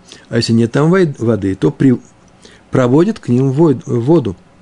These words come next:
проводит в них воду. Лаген им,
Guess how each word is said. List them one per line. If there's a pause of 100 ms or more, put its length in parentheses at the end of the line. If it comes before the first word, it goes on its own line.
(220)
проводит
в
них
воду. (1400)
Лаген
им,